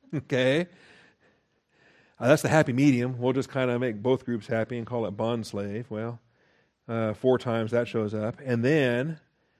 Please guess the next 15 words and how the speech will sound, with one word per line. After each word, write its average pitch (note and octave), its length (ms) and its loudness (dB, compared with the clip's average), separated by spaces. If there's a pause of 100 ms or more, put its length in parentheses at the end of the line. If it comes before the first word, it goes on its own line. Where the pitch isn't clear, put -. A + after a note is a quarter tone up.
(160)
one E3 520 -2 (220)
strange C#3+ 400 -6
use A#2+ 400 -4
in G#2+ 340 -8
Revelation C3 540 0
ten B2 280 -4
seven, A#2+ 480 2 (800)
uh, A#2 340 0
he A2+ 140 -2
preached C3+ 360 -2
to C3 80 -2
his A2+ 240 0
servants, B2 540 0
the E3 140 -4
prophets. - 640 -10